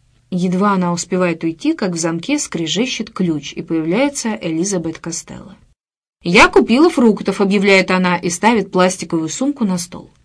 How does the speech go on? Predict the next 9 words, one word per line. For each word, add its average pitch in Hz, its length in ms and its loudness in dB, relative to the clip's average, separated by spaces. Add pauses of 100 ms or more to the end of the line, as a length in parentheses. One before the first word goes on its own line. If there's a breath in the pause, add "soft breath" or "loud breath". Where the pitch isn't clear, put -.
(140)
«Я 190 180 2
полагаю, 226 480 6
будет 226 280 2
собеседование? 240 840 2 (300)
Как 247 180 -2
вы 349 120 4
думаете, 196 380 4
Марьяна 226 460 6
справится?» 359 560 0